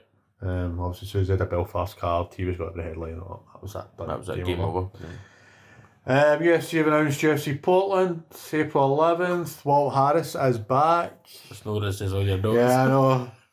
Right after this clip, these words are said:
Speaker 2: Ah, Mark's waiting to type Walt Harris, he's typed Walk Harris instead. <laughs> I
Speaker 1: Funny
Speaker 2: don't know why
Speaker 1: thing
Speaker 2: that
Speaker 1: is, the Kenny T are absolutely nowhere near each other on a keyboard.
Speaker 2: Who
Speaker 1: I don't
Speaker 2: knows,
Speaker 1: know.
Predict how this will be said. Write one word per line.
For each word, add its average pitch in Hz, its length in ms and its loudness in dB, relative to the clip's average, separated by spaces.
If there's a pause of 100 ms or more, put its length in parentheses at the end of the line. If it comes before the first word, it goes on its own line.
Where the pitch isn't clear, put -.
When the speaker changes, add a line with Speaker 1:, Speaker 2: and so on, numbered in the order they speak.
(1500)
Speaker 2:
Ah, 330 200 4
Mark's 165 360 0
waiting 151 260 -2
to - 0 -
type 143 180 0
Walt 135 320 4
Harris, 139 320 2
he's 131 180 -2
typed 135 200 2
Walk 123 320 2
Harris 165 360 0
instead. 139 720 -2 (220)
<laughs> - 200 -12
I 123 60 -2
Speaker 1:
Funny 226 140 2
Speaker 2:
don't - 20 0
know 107 160 0
why - 20 2
Speaker 1:
thing 95 100 2
Speaker 2:
that 202 160 2
Speaker 1:
is, - 180 -14
the 143 80 -12
Kenny 202 340 -2
T 156 280 -4
are - 180 -4
absolutely 151 480 -2
nowhere 139 240 6
near 131 160 2 (120)
each - 260 -2
other 185 200 4
on 165 80 0
a 143 100 0
keyboard. 196 460 0
Speaker 2:
Who 110 60 0
Speaker 1:
I - 40 0
don't 208 120 0
Speaker 2:
knows, 170 100 0
Speaker 1:
know. 165 80 2